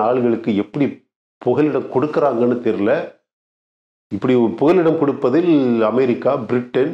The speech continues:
இது மாதிரியான நாடுகளை யாரும் அடிக்க முடியாது. உலகத்தில் நடக்கும் அதிகமான போராட்டங்களை குத்தகை எடுத்து தனது ஃபினான்ஷியல் அனுகூலத்தை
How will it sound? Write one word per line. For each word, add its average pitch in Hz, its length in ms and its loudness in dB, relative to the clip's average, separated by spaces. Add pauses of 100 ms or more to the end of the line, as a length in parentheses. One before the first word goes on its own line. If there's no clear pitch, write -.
(120)
இது 104 180 0
மாதிரியான 135 440 2 (120)
நாடுகளை 113 360 0
யாரும் 113 340 2
அடிக்க 98 240 -4
முடியாது. 87 280 -10
உலகத்தில் 185 480 2
நடக்கும் 147 300 0
அதிகமான 160 580 0
போராட்டங்களை 127 840 0
குத்தகை 165 500 0
எடுத்து 139 380 0
தனது 127 260 -2
ஃபினான்ஷியல் 156 680 0
அனுகூலத்தை 123 480 0